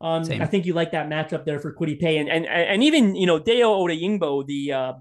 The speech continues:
Speaker 1: the other D end, he's an extremely powerful guy. I think he's playing in a rotational role right now. Samson Ub-, uh, Ebukam's the starter, but,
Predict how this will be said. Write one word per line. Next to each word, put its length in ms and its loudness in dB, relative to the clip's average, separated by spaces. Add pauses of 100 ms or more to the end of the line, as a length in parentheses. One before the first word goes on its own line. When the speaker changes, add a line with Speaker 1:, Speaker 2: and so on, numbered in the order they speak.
(140)
Speaker 1:
the 140 -8
other 200 -4
D 240 -10
end, 260 -8 (680)
he's 160 -2
an 160 4
extremely 720 0
powerful 560 0
guy. 380 -2
I 60 -2
think 180 -4
he's 80 -8
playing 220 -2
in 80 0
a 40 0
rotational 640 -2
role 220 -2
right 180 -4
now. 200 -4
Samson 400 -2 (100)
Ub-, 140 -4 (100)
uh, 240 2
Ebukam's 480 -4
the 60 -16
starter, 420 2
but, 260 -4